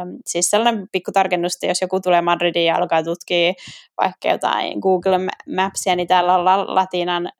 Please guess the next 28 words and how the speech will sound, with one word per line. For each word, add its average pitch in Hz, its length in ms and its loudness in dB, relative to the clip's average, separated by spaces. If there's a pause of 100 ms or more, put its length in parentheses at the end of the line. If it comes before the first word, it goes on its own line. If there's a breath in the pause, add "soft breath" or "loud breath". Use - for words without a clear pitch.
niinku - 200 -12
siis - 340 -8 (160)
kauppario, 226 1000 2 (640)
siis - 180 -6
tämmönen 170 360 -2
pienempi 202 380 2
kaupunginosa, 185 640 2
mikä 170 240 -2
on 185 60 -2
siinä 175 200 -4
ihan 175 240 -2
niinku 180 180 -2
keskustan 175 800 -2 (300)
kyljessä 180 580 0 (200)
tavallaan. 180 460 0 (320 loud breath)
Sitten 208 320 0
on 185 60 0
niinku 170 200 0 (120)
Distrito 240 800 2 (100)
de 196 80 4
la 170 160 6
Latina, 196 640 0
joka 170 260 0
on 160 160 0
tämmönen 160 400 0
isompi, 170 460 0
mä 180 100 2
en 190 100 2